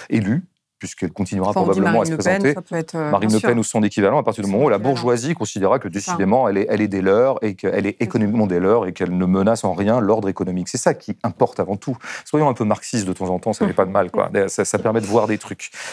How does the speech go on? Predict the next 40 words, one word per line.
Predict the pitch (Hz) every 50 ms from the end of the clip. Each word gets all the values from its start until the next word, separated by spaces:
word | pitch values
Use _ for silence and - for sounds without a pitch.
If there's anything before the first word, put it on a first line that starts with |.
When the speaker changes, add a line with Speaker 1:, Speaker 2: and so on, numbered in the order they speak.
| - -
Speaker 1:
Donc | - - -
moi, | 143 165
j'ai | 131 127
une | 127 131
lecture, | 131 131 117 - - - 156 180 165 123 113
euh, | 113 101 - - - - -
marxiste | - 107 120 113 - - - 165 170 - - -
de | - 104 107 110 - -
M | 180 208 190 127 104 98 101
dans | 98 104 101 104 101
Notre | 104 104 104 - 113 104
Joie. | 104 127 185 233 208 -
En, | - 101 - 117
au | 107 - 135 107
bout | 107 123 151 151
du | 120 113
compte, | - - 220 220 -
après | 101 - - 113
avoir | 110 101 101 110 101
déconstruit, | 101 101 - 107 98 - - - 110 117 113
euh, | 95 90 87
sa | - - 92 92
langue, | 120 170 196 156 - - - - - - - -
j'aurais | 117 113 127 151
la | 151 117 110
même | 143 180 156
de | 113 107
Zemmour, | 98 101 143 247 269 190 143
hein, | 175 190 156
je | 107
veux | 98 92
dire, | 117 143 107 98
euh, | 98 95
Speaker 2:
Oui. | 202 220 - 92 92
Speaker 1:
je, | 90 90 98 98 - - - - -
je, | 101 92 107 110 117 123 190
je, | 139 92 104 117 135
je | 123 104 226
me | 123 131
désespère | 127 147 180 180 156 165 156 - - - 165 208 240 196 135 110 107 92